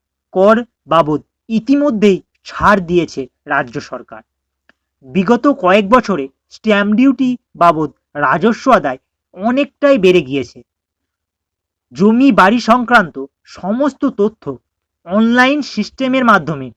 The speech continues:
নিয়ে আসা হয়েছে। ঘরে বসেই এই সংক্রান্ত তথ্য দেখে নিতে পারছেন অনেকেই। এবার জমি বাড়ির ভ্যালুয়েশনের জন্য এই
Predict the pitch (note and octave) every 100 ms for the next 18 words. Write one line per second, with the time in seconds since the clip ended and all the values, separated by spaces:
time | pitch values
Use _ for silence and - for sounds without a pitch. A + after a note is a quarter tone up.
0 | _ _ D#3 E3 G3+ G#3+ F3+ - C#3+ C3+
1 | B2 A#2+ A2 _ _ _ _ _ _ C3+
2 | C3 F#3+ B3 F#3 F3+ G3 C3 _ F#3 A3+
3 | A3 A3+ C4 C4 A#3+ G3+ F3+ F3+ F#3 _
4 | C3+ - _ _ _ C3+ F3+ G3+ A#3+ A3+
5 | G#3+ E3 - - C#3 B2 _ _ - F3
6 | E3 D#3 B2+ B2 _ _ _ _ _ _
7 | _ - G3 F#3 D#3 _ _ _ _ B2
8 | B2 A3 B3 C#4 C#4+ G#3 F#3 A3 A3 D3+
9 | D3+ G3 A3+ A#3 B3+ F#3+ G3 E3 D3 -
10 | _ _ F#3